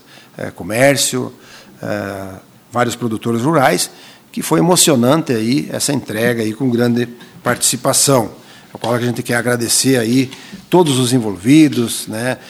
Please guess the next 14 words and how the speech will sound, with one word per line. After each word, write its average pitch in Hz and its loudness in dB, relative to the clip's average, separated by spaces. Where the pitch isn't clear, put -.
o 120 -8
setor 135 2
de 120 0
blocos 117 0
de 104 -6
nota, 120 0
o 98 -10
CID, 123 2
a 98 -6
Érica 117 -4
aí 110 -4
que 110 -14
cuida 120 -2
do 101 -10